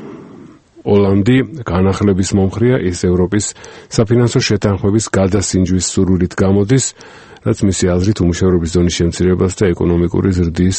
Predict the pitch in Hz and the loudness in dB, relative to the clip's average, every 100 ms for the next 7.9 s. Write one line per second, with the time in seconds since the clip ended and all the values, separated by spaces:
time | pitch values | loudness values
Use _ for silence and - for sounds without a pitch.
0 | - 85 85 92 - - 82 80 80 80 | -4 -4 -2 -4 -4 -2 -2 0 -4 -2
1 | 87 87 - - 98 85 87 - - - | -2 -2 -4 -2 -2 -2 -4 -8 -6 -6
2 | - - - - - - - - 123 127 | -8 -14 -18 -14 -14 -14 -14 -2 2 2
3 | 127 143 117 110 117 123 120 113 107 107 | 2 2 2 2 2 2 0 0 0 0
4 | 107 113 123 123 104 98 117 104 101 101 | -2 0 0 2 2 0 -2 0 0 0
5 | 101 107 117 143 107 101 101 107 117 - | 0 0 0 0 0 2 2 2 0 -4
6 | - 87 87 87 85 - 104 82 85 82 | -4 -6 -2 -2 -2 -6 -6 -2 0 -2
7 | 82 76 85 80 80 82 90 - - | -2 -6 -6 -6 -4 -6 -8 -8 -6